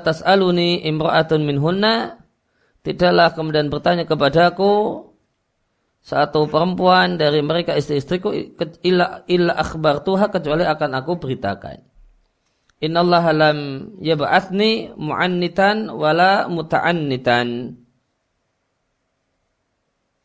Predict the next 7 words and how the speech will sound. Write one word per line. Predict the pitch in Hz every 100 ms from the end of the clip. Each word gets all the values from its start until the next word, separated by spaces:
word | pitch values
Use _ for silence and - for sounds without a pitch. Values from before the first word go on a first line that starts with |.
| _ _ _ -
Sehingga | 143
Allah | 175 190 185
Subhanahu | 156 160 180 185
wa | 160
taala | 156 147 190 190
tidaklah | 175 165 180
mengutusku | 180 160 151 147 185 - 196 214 247 -